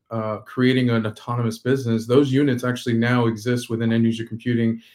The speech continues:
So consider there's an enablement team for partner and customer,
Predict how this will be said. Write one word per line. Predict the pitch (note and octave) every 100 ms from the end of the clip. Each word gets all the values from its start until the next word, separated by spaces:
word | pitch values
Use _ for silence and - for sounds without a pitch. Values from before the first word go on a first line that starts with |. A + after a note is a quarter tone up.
| _
So | - A#2+
consider | A#2 B2 - C#3 C#3
there's | B2+ A#2+
an | A2+
enablement | A2+ B2 B2 B2+ A#2+ A#2
team | B2 A#2
for | A#2
partner | - A#2+ A#2+ A#2+ A#2
and | A#2+ A#2+
customer, | B2+ A#2+ - A#2+ A#2